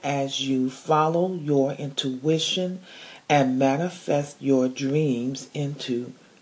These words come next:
reality. The key here is to follow your intuition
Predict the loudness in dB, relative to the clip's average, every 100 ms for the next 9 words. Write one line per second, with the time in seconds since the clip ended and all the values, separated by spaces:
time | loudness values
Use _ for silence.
0 | -4 -2 0 -2 -4 -8 -12 -10 -10 -8
1 | -2 0 0 0 2 8 8 6 2 -8
2 | -20 -20 -4 -4 -2 -4 -4 -2 4 6
3 | 6 2 -2 -8 -16 _ -14 -8 2 4
4 | 4 2 -4 -10 -20 -10 -10 -6 -8 -8
5 | -6 -4 -4